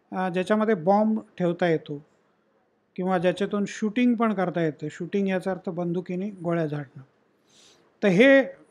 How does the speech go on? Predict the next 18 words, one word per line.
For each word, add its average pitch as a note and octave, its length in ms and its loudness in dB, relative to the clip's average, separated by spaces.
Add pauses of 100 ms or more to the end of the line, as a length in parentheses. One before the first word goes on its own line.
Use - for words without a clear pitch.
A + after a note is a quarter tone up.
(160)
ड्रोन्स A3+ 540 6 (920)
इस्रायलने G#3+ 600 4
मोठ्या F#3+ 300 0
प्रमाणावर F#3+ 460 0
विकसित F3 400 -4 (120)
केले D3 300 -6 (460)
आणि F3 220 -2
स्वतःची F3 500 -2 (140)
ताकद F3 340 -2 (240)
वाढवलेली D3+ 520 -2
दिसते. - 460 -20 (1400)
एकोणीसशे C4 340 4
बहात्तरमध्ये A3 1160 4 (880)
म्युनिक G3 560 2 (100)
नावाचं G#3+ 360 4
शहर G3+ 400 4
आहे G3+ 180 6
जर्मनीमध्ये, F3+ 760 -2